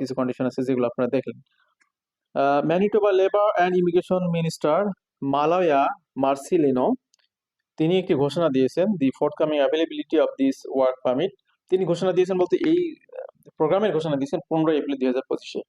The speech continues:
এটি ছিল তার ঘোষণা। For national who have already received letter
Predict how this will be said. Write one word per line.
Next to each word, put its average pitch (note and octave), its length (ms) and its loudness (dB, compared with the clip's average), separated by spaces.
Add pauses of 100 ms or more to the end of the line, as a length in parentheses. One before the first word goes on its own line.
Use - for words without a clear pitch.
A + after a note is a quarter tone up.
(400)
এটি D3 180 -2
ছিল C#3 100 -2 (100)
তার B2 160 -2
ঘোষণা। B2+ 240 -8 (1080)
For E3+ 140 0 (120)
national G3 360 0
who D#3 160 2
have D#3 160 0
already C#3 240 2 (100)
received - 300 -6
letter C3 180 0